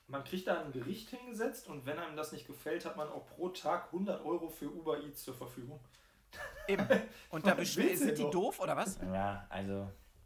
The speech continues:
Speaker 2: Also,
Speaker 3: da,
Speaker 2: das
Speaker 3: da,
Speaker 2: ist, ich find das
Speaker 3: das meine ich
Speaker 2: unter
Speaker 3: ja.
Speaker 2: aller Kanone,
Speaker 3: Ja.
Speaker 2: ehrlich.
Speaker 1: Was
Speaker 3: Ja.
Speaker 1: meint ihr, welch-, gib doch mal einfach einen Tipp ab, welcher Spieler sowas machen würde und sich darüber beschwert?
Speaker 3: Ja,
Speaker 1: Wen schätzt ihr so
Speaker 3: die,
Speaker 1: ein?
Speaker 3: ganz klar, hier unsere, die Nummer eins, also der Djokovic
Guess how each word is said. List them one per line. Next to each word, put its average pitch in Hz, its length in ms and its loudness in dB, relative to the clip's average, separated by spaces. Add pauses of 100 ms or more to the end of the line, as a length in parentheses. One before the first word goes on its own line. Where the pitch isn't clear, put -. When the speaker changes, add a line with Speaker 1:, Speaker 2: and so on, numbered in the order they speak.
(100)
Speaker 2:
Also, 143 220 0
Speaker 3:
da, - 160 -10 (160)
Speaker 2:
das 165 160 -2
Speaker 3:
da, - 20 -6
Speaker 2:
ist, 151 160 -8 (140)
ich 147 80 -10
find 175 160 -8
das 143 140 -6
Speaker 3:
das 101 140 2
meine 135 220 6
ich 120 80 2
Speaker 2:
unter - 120 0
Speaker 3:
ja. 95 60 0
Speaker 2:
aller - 160 -4
Kanone, 190 440 -4
Speaker 3:
Ja. 117 180 -6
Speaker 2:
ehrlich. 127 280 -6 (380)
Speaker 1:
Was 180 180 2
Speaker 3:
Ja. 196 40 -4
Speaker 1:
meint 220 160 2
ihr, 202 100 0
welch-, 190 300 -4 (480)
gib 190 160 -12
doch 214 120 -6
mal 190 120 0
einfach 180 160 -2
einen 180 80 -8
Tipp 196 180 -10
ab, 180 220 -4 (200)
welcher 175 320 -4
Spieler 160 380 -6
sowas 135 280 -4
machen 120 320 -10
würde 113 180 -6
und - 80 -16
sich - 140 -20
darüber 113 300 -10
beschwert? - 380 -14
Speaker 3:
Ja, 87 200 0
Speaker 1:
Wen 95 60 2
schätzt 160 300 -2
ihr 160 80 2
so 143 120 -2
Speaker 3:
die, - 80 -2
Speaker 1:
ein? - 200 -8
Speaker 3:
ganz 117 280 2
klar, 139 360 6
hier 120 260 -2
unsere, 113 600 -2
die 107 140 -6
Nummer 113 260 0
eins, 190 380 -2
also 104 320 -2
der 98 140 -2
Djokovic 101 460 -4